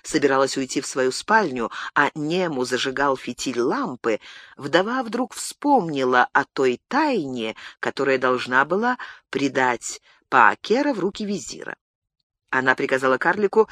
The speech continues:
рассказать все, что ему известно об этом. После долгих колебаний карлик поведал ей, что Махор Паакер дал Неферт половину любовного питья, а другая половина, вероятно, осталась у него.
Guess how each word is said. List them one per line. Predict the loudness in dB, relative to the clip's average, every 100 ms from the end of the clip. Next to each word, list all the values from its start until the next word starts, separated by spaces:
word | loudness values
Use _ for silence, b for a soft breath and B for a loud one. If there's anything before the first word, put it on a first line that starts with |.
| B
рассказать | B -2 0 2 2 0
все, | -16 -2 4 4
что | 4 0
ему | 0 0 -2
известно | -2 0 0 0 0 -2
об | 0
этом. | -4 -4 -16 -18 B B
После | -4 0 2
долгих | 4 2 0 -2
колебаний | 0 2 2 0 -2
карлик | -2 -2 -2 -4
поведал | -2 0 0 2 0
ей, | 0 0 0 0 B B
что | B -6 -2 2
Махор | 2 2 -2 -2
Паакер | 0 0 0 -4 -6 -4 -4 -10 B B
дал | -8 4 6 6
Неферт | 2 -6 -8 -4 -4 -4 -4
половину | 0 2 2 -2 -6 -4
любовного | -2 0 0 0 -4
питья, | -6 -12 -10 -2 2 2 0 B B
а | 4 4
другая | 4 -4 2 2 4
половина, | 2 2 2 2 0
вероятно, | 2 2 2 0 0 0
осталась | 0 -6 -6 -2
у |
него. | 0 0 2 0